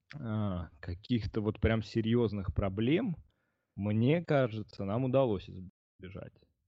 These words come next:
Вот так, по моим, как бы, по моему впечатлению. Потому что показатели у нас, а, ключевые не испортились, то есть нет такого, что люди там перестали работать, начали косячить или там,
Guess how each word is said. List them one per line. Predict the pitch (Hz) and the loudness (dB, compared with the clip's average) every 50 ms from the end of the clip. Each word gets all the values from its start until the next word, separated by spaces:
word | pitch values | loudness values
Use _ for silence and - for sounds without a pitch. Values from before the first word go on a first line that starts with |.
| _ _ _ _ | _ _ _ _
Вот | - 98 95 | -14 -6 -6
так, | 95 90 - | -6 -6 -4
по | - 95 | -4 -2
моим, | 92 98 95 92 90 | -2 -2 -2 -4 -6
как | 90 - 90 - | -8 -10 -10 -10
бы, | 90 92 92 _ _ _ _ _ | -10 -12 -14 _ _ _ _ _
по | - 104 | -4 0
моему | 104 104 104 101 92 | 2 2 2 2 0
впечатлению. | - - - - - - - 107 104 95 85 85 - - - _ | -2 -4 -4 -6 -6 -4 0 0 0 0 -2 -6 -10 -14 -18 _
Потому | - - 104 101 | -6 -4 -4 -4
что | 98 - 90 | -2 -2 -4
показатели | - - - 107 107 104 95 - - 95 | 0 4 4 6 6 6 2 0 -4 -6
у | 98 | -6
нас, | 98 90 92 - - - | -6 -6 -8 -10 -18 -14
а, | 101 95 95 90 85 - - - _ | -10 -8 -6 -6 -8 -10 -14 -16 _
ключевые | - - 101 92 - - 98 95 92 | -8 -6 -6 -4 -2 0 0 0 2
не | 95 101 104 92 | 2 0 0 0
испортились, | 90 - - - 185 - - - 180 170 165 160 - - - _ _ | -4 0 2 2 2 2 2 0 2 2 2 0 -2 -6 -20 _ _
то | - 90 | -10 -10
есть | 90 - - | -10 -6 -4
нет | 104 98 95 - | -4 -4 -2 -4
такого, | 90 87 - 95 90 85 92 - _ _ _ _ _ _ _ _ | -6 -6 -4 -6 -6 -6 -8 -12 _ _ _ _ _ _ _ _
что | _ - - 117 | _ -8 -2 0
люди | 110 104 104 92 92 | 2 2 2 0 -2
там | - 87 85 | -6 -6 -2
перестали | 87 104 101 98 - - 107 98 92 95 | 0 0 0 0 0 2 2 2 2 2
работать, | 87 90 95 107 147 180 185 - - 151 151 - - - | 2 2 2 4 4 2 2 2 0 -2 -2 -4 -16 -10
начали | - 101 98 92 - - - 85 | -8 -6 -6 -6 -6 -8 -12 -12
косячить | 90 - 92 92 - - 147 151 165 156 - - 123 - - - - _ _ | -10 -8 -8 -8 -4 0 2 2 2 2 0 -6 -6 -6 -8 -20 -20 _ _
или | - 92 90 87 87 90 92 92 _ | -10 -8 -8 -6 -8 -10 -12 -14 _
там, | - - - - 107 | -18 -18 -16 -16 -18